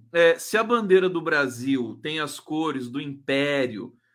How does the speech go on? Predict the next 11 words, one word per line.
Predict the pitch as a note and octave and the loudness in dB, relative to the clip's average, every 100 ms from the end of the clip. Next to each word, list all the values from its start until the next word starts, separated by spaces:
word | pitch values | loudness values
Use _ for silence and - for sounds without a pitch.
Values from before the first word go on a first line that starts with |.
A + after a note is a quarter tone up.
| _ | _
se | - D3+ | -6 -2
ela | D#3+ D3+ | 0 -2
foi | - - E3 E3 | -6 -6 -2 -2
contaminada | D#3 D#3+ D#3 C#3 D#3+ D#3+ C3 B2+ D3 C#3+ C3 B2 | -4 -8 -8 -4 -4 -4 -4 0 0 0 -2 -4
pelos | C3 A#2+ - | -4 -6 -6
fascistas | - A2+ - - B2+ D#3+ C#3 - A#2 A2+ | -8 -8 -10 -10 -8 -8 -10 -8 -8 -6
e | |
pelo | A#2+ B2+ B2+ | -8 -6 -4
Galvão | B2 B2+ A#2 C3+ B2+ | -2 -2 -2 -4 -8
Bueno, | A2+ A2 B2 C#3+ D3 C3+ G#2+ F#2 | -8 -6 -4 -4 -4 -6 -8 -8
né, | B2 F3 F3 | -4 -4 -6